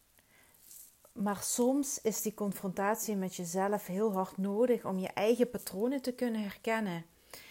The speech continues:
En je ogen, net zoals bij mij en net zoals bij mijn klant, open te laten gaan. Zodat je kunt zien wat je aan het doen bent. Hoe jij jezelf onbewust saboteert.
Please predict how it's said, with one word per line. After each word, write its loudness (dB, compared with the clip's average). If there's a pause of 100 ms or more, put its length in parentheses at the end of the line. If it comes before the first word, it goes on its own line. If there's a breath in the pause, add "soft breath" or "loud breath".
(140 loud breath)
En 0
je 4
ogen, 6
net 0
zoals 2
bij 2
mij 2
en -4
net -2
zoals 2
bij 2
mijn -2
klant, -2 (180)
open 2
te -4
laten -4
gaan. -10 (680 loud breath)
Zodat 0
je -4
kunt -2
zien 2
wat -4
je -2
aan -2
het -4
doen 6
bent. -4 (680 loud breath)
Hoe 2
jij 6
jezelf 2 (640 soft breath)
onbewust 6
saboteert. 2